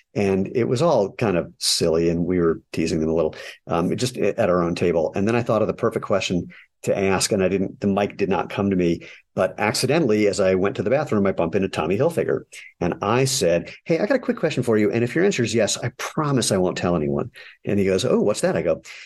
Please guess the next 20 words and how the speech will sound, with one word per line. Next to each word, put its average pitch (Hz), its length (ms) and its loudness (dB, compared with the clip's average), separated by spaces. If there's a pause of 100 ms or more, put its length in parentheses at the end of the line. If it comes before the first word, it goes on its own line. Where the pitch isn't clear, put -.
(120)
you 359 100 0
ever 311 80 -2
just 240 180 0
slip 202 220 0
into 170 220 2
a - 40 2
pair 131 220 2
of 92 60 0
J 120 160 2
C 127 180 0
Penney 123 280 2
sweats 127 340 0
and 90 80 -2
a 85 40 -6
hoodie?" 131 300 0 (800)
<laughs> 196 580 -2 (1400)
He 185 80 4
just - 140 2
goes, 170 200 2 (120)
"No," 320 280 4